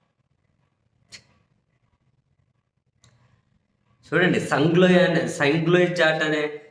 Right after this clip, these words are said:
నియోజకవర్గంలో అట ఏడు నెలల్లోనే మొన్న లోక్సభ ఎన్నికలకి, శాసనసభ ఎన్నికలకు పదిహేడు వేలు పెరిగిందట ఓట్లు. ఇట్లా ఉన్నాయట.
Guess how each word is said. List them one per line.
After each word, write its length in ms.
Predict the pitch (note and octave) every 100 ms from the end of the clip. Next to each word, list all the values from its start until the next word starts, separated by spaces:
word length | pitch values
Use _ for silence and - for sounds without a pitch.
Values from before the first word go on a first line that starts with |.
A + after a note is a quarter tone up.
| _ A#2+
నియోజకవర్గంలో 840 | C3 D#3+ E3+ D#3+ D3 D3 C#3+ C#3+
అట 120 | C3
ఏడు 340 | F3 C#3 D3+ D3+
నెలల్లోనే 760 | C#3+ C#3+ D#3 D3+ D3 C3 C3
మొన్న 400 | D#3 C3 C3+ B2
లోక్సభ 380 | B2 C3 - C#3
ఎన్నికలకి, 440 | C3+ C3+ C3+ C#3+
శాసనసభ 420 | C3+ B2+ B2+ C3+ B2+
ఎన్నికలకు 440 | A#2+ G#2+ G#2 - - - _ -
పదిహేడు 360 | D3+ D3 D3
వేలు 280 | C#3 C#3 F3
పెరిగిందట 460 | D#3 C3 A#2+ G2 F#2+
ఓట్లు. 420 | F#2+ G#2 - - - _ _ -
ఇట్లా 200 | C3+ C#3+
ఉన్నాయట. 540 | C#3 D#3 C3 - F#2